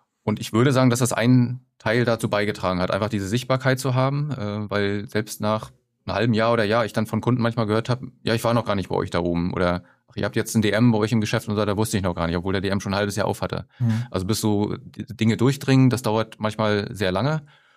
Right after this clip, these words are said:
Speaker 1: Und da hat man irgendwie wie so einen spielerischen Kanal, äh, auch mal Inhalte, äh, zu vermitteln oder einfach genau s-, sich mal auch als Mensch zu zeigen irgendwo, zu zeigen, wer so dahinter steht. Ich glaube, das ist den Leuten ganz wichtig, so Vertrauen zu haben oder irgendwo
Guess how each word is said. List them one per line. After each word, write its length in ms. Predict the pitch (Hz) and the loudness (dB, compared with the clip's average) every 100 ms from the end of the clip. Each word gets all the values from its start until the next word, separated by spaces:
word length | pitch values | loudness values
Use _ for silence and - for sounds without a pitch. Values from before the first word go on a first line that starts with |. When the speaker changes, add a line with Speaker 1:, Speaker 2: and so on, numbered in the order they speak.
| _ | _
Speaker 1:
Und 160 | _ 95 | _ -2
da 40 | |
hat 120 | 98 120 | -2 0
man 260 | 117 113 | 0 0
irgendwie 340 | - 117 143 123 | 0 2 4 2
wie 100 | 123 | 2
so 80 | 131 | 6
einen 520 | 131 127 127 - _ | 8 6 4 -4 _
spielerischen 480 | - - 143 139 139 | -12 2 2 4 0
Kanal, 880 | 123 113 110 123 127 120 107 107 110 | 0 0 2 4 2 2 2 0 -2
äh, 140 | - - _ | -6 -10 _
auch 140 | 113 | -2
mal 100 | 110 | 0
Inhalte, 600 | 127 123 95 92 87 90 | 4 4 4 2 2 0
äh, 40 | 87 | -2
zu 100 | - | -2
vermitteln 340 | 90 92 87 | -2 0 0
oder 160 | 90 85 | 0 0
einfach 240 | 107 - | 0 -4
genau 220 | 107 101 | -2 -2
s-, 120 | 92 | -4
sich 240 | - 95 110 | -8 -8 -2
mal 140 | 107 | 0
auch 240 | - - - | 0 -2 -6
als 140 | - | -2
Mensch 260 | 113 131 - | 0 0 -4
zu 100 | 139 | -6
zeigen 300 | - 131 135 | 0 0 2
irgendwo, 440 | 123 131 131 139 - _ _ _ _ | 0 0 0 -2 -6 _ _ _ _
zu 60 | |
zeigen, 280 | - 110 110 | -4 0 2
wer 100 | 104 | 0
so 80 | 104 | 0
dahinter 300 | 95 107 127 | 0 2 0
steht. 200 | 127 127 | 2 0
Ich 80 | 107 | 0
glaube, 140 | 104 | -2
das 100 | 104 | -2
ist 100 | 101 | -2
den 400 | 104 104 104 101 | 0 0 0 0
Leuten 300 | 98 113 117 104 | 0 0 0 0
ganz 220 | 117 123 | -2 -2
wichtig, 440 | 139 139 143 - _ 104 | -4 -4 -8 -12 _ -20
so 120 | 113 104 | -6 -4
Vertrauen 380 | 110 - 120 | -4 0 2
zu 100 | 131 | 2
haben 240 | 120 120 120 | 2 0 0
oder 200 | 104 104 | 2 2
irgendwo 360 | 101 110 107 | 0 -2 -2